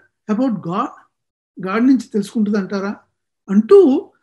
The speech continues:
God అనేదే మనం thought create చేసింది, మానవ మ్యాన్ మేడే తయారు చేసినటువంటి గాడ్. తర్వాత మీ అంటారా? This is nothing but acquisition of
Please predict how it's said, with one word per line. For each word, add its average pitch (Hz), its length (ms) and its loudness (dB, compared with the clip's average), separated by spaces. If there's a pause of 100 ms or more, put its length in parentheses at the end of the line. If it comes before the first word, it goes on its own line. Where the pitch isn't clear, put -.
(160)
God 180 320 -6
అనేదే 285 360 0
మనం 233 440 -4
thought 220 200 -6
create 214 400 -4
చేసింది, 196 280 -8
మానవ 190 300 -8
మ్యాన్ 190 360 -4
మేడే 226 340 -2
తయారు 180 340 -10
చేసినటువంటి 175 680 -18 (440)
గాడ్. 147 140 -20 (1000)
తర్వాత 254 220 -2
మీ 269 240 2
అంటారా? 247 500 0
This 202 220 -2
is 208 80 -2
nothing 202 280 -4
but 226 180 -2
acquisition 214 600 -2
of 196 100 -6